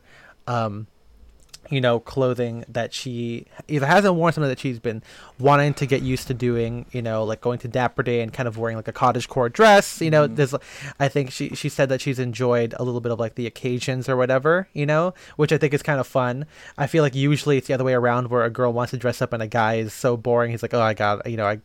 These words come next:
Speaker 1: we, I gotta wear a suit for this thing." But I think it's the opposite where, like, it's, it's fun, um, where I guess what I'm trying to say is that she knows that I'm gonna be dressing up anyway, and so she can also feels free to wear whatever she wants to wear.
Speaker 2: Mm.
Speaker 1: And Isabel inherently has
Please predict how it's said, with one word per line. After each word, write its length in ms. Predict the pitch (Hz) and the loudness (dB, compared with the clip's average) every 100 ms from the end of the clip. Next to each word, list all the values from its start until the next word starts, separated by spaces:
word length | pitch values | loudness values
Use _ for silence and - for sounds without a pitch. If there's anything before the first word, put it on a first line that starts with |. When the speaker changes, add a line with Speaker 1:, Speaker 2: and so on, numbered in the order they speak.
| - | -10
Speaker 1:
we, 120 | 113 _ - - - | -10 _ -20 -20 -6
I 100 | 135 | -2
gotta 240 | 123 123 | 2 4
wear 180 | 123 123 | 4 2
a 40 | |
suit 260 | 113 131 120 | 0 -4 -6
for 100 | - | -2
this 160 | 113 - | -4 -2
thing." 260 | 120 113 | -6 -6
But 160 | 110 110 | -6 -6
I 120 | 117 | -6
think 200 | 117 117 | -6 -10
it's 120 | 117 | -12
the 140 | - 117 | -6 -6
opposite 280 | 104 - 117 | -6 -10 -8
where, 100 | 110 | -4
like, 220 | 110 - - - - - - | -6 -8 -20 -20 -20 -20 -10
it's, 140 | 143 - | -10 -8
it's 220 | 143 - | -10 -2
fun, 420 | - 151 123 113 - - - | 2 2 0 -8 -16 -20 -10
um, 240 | 135 127 123 | -2 -2 -2
where 380 | 127 131 123 - _ _ _ | 0 0 0 -4 _ _ _
I 60 | 190 | 4
guess 240 | 175 170 | 4 4
what 140 | 180 165 | 4 4
I'm 80 | |
trying 160 | 147 185 | 4 2
to 60 | 151 | 4
say 160 | 165 | 4
is 100 | 147 | 4
that 180 | 131 135 | 4 0
she 240 | - 180 165 | 0 0 4
knows 320 | 151 160 190 | 8 8 8
that 60 | |
I'm 80 | 208 | 6
gonna 80 | 202 | 4
be 100 | 190 | 4
dressing 360 | 160 156 - 165 | 4 2 0 -2
up 80 | - | 0
anyway, 540 | 139 151 160 180 190 | 0 2 4 6 6
and 100 | 156 | 4
so 120 | 139 | 2
she 180 | 147 165 | 0 0
can 220 | 160 151 - - | -4 -4 -6 -2
also 280 | 147 - | -2 0
feels 200 | 147 156 | 0 0
free 140 | - 147 | 0 -2
to 80 | 131 | 0
wear 180 | 127 | 2
whatever 300 | 127 123 123 | 2 2 0
she 260 | 135 - 139 | -2 -2 -2
wants 280 | 139 160 160 | 0 0 0
to 100 | 180 | -2
wear. 400 | 175 196 240 240 - | 2 2 0 -4 -12
Speaker 2:
Mm. 300 | 123 117 110 107 | -12 -10 -6 -4
Speaker 1:
And 120 | 170 | -2
Isabel 380 | 175 202 196 185 | 0 2 4 4
inherently 540 | 160 156 156 156 160 | 0 0 0 0 -2
has 320 | 143 139 131 | 0 0 0